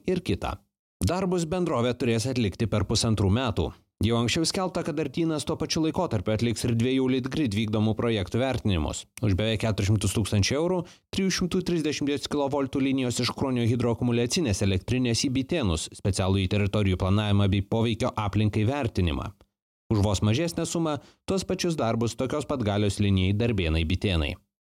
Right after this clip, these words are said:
Dar vieno, dar vykstančio viešojo pirkimo laimėtojas atliks vėjo jėgainių Baltijos jūroje poveikio aplinkai vertinimą. Jame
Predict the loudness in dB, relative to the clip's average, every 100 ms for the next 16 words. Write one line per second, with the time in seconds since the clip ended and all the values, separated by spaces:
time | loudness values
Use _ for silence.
0 | _ -6 -2 0 0 0 0 0 -4 -6
1 | -2 0 0 0 -2 0 0 2 2 2
2 | 2 0 0 0 -2 0 0 2 2 0
3 | -2 -2 -2 -6 -10 -6 -2 0 0 0
4 | 0 2 2 0 0 0 0 -2 -2 -2
5 | -2 0 0 0 -2 -2 -2 0 -2 -2
6 | -2 -2 0 0 0 0 -2 -2 0 2
7 | 0 -2 -10 _ _ 0 2